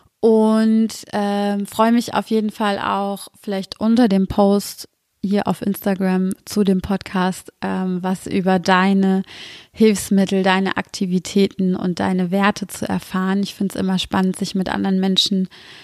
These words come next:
über, äh, die unterschiedlichen Ideen auszutauschen. Immer wenn ich mit anderen Menschen darüber rede, dann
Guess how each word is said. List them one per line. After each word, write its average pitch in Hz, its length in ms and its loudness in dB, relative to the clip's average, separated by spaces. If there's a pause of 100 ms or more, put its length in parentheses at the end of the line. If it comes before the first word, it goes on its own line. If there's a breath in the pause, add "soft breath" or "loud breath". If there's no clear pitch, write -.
(240 loud breath)
über, 180 640 2
äh, 185 180 0
die 185 120 -4
unterschiedlichen 190 640 -4
Ideen 226 340 2
auszutauschen. 196 840 -2
Immer 196 240 0
wenn 190 120 2
ich 185 180 -2
mit 185 180 2
anderen 190 300 0
Menschen 190 340 0
darüber 180 420 0
rede, 196 320 0
dann 180 240 -2